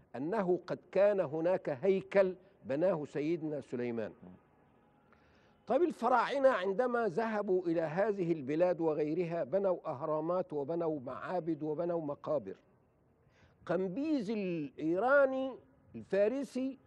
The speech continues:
Speaker 1: عندما جاء إلى مصر بنى بيوتا للنار. الإسكندر عندما جاء بنى معابد. هل يمكن أن نعيد رسم الخرائط في العصر الحديث بناءً على معابد أقيمت في الزمن القديم؟
Speaker 2: نعم.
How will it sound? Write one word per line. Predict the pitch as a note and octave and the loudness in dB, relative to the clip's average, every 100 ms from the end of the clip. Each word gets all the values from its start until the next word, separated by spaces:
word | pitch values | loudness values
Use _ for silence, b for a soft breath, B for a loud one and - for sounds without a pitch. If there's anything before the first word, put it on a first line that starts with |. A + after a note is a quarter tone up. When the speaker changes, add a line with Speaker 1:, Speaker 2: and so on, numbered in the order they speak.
| - - - - | -20 -20 -20 -10
Speaker 1:
عندما | D#3 A#3 A#3+ | -2 0 2
جاء | F#3+ B3 A#3+ | 4 4 6
إلى | A3 G#3 | 2 2
مصر | B3+ - G#3 | 0 -2 -2
بنى | A3+ C#4 C#4 | 2 4 4
بيوتا | B3 C4 E4 A#3 | 2 0 0 0
للنار. | C4 B3+ C4+ C#4 A#3 - - _ b b b C#3+ | -2 -2 0 0 0 -6 -18 _ b b b -6
الإسكندر | E3 E3 - C4+ C#4+ C4 A#3+ | -6 -8 0 0 2 2 0
عندما | F#3+ G#3+ A#3 A3+ | 0 0 0 0
جاء | E3 A#3 B3+ G#3+ | 4 4 4 0
بنى | G#3 B3+ A#3+ | 2 0 0
معابد. | G#3+ F#3+ F3+ A#3 D3 A#2 - b b | 0 0 0 0 0 -6 -10 b b
هل | - G3+ A3 | -2 -2 0
يمكن | B3+ F#4+ F4 C4 G#3 F#3 E3 | 0 2 0 0 2 2 2
أن | D#3 E3 | -2 0
نعيد | F3 F#3 D#3 C4+ F4 B3+ D3 D3+ | 0 -2 -4 -6 -4 -4 -2 0
رسم | A3+ D4+ - - G3+ | 2 0 -2 -6 0
الخرائط | F#3 D#3+ - E3 F#3+ C4 C4+ F#3+ F3+ | 0 0 -4 -2 4 6 6 4 -2
في | - F3 | -4 -6
العصر | E3 - A#3 - F#3+ | -4 -4 -6 -4 -6
الحديث | E3 - F3+ G#3 F#3+ - _ b b b | -8 -8 -6 -4 -4 -6 _ b b b
بناءً | A2+ D#3+ A#3+ B3+ G#3+ | -4 0 2 2 0
على | E3 F3+ F#3+ | -2 0 0
معابد | F#3 F3 F3+ B3+ A#3 E3+ C#3+ | 0 -2 0 0 0 -2 -4
أقيمت | D#3+ - A#3+ G#3 D#3 | -8 -6 -4 -4 -6
في | - D#3+ A#2+ - | -10 -12 -12 -12
الزمن | B2+ A#2+ G#3 F#3+ | -8 -6 -4 -4
القديم؟ | E3+ D3+ F3 G#3 - _ | -6 -8 -10 -10 -14 _
Speaker 2:
نعم. | A#3 G3 | -12 -12